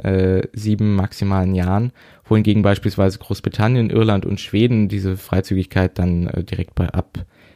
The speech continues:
zweitausendvier zuließen. Und, ähm, tatsächlich, wenn man sich jetzt, ähm, mal das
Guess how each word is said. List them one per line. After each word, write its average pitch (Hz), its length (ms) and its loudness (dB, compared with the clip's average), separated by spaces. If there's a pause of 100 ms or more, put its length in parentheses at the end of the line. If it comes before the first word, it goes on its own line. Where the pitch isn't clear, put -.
zweitausendvier 98 720 0
zuließen. - 800 -4 (840)
Und, 101 720 2
ähm, 101 640 0 (580)
tatsächlich, 127 640 0
wenn 113 80 2
man 113 100 2
sich 113 180 -4
jetzt, - 320 -2
ähm, 95 840 2
mal 98 300 2
das - 300 -6